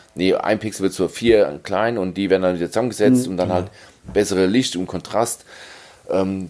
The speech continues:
Speaker 1: die Frage ist, wollen wir das? Weil diesen Kram muss man bezahlen. Die Fotos werden natürlich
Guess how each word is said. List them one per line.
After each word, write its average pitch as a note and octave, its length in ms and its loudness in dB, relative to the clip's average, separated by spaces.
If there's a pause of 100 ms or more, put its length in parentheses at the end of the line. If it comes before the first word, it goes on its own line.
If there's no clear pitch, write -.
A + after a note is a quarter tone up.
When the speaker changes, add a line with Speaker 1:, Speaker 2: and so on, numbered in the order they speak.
(100)
Speaker 1:
die G2+ 100 -4
Frage G#2 440 2
ist, E2+ 300 -4
wollen A2+ 320 4
wir A#2 120 6
das? A2+ 520 2
Weil F#2 340 0
diesen F#2 360 -4
Kram F#2 260 -4
muss C#3 160 -4
man C3 100 -4
bezahlen. G#2+ 640 0 (760)
Die G2 100 -4
Fotos A#2 360 2
werden G2+ 160 4
natürlich G2+ 360 -2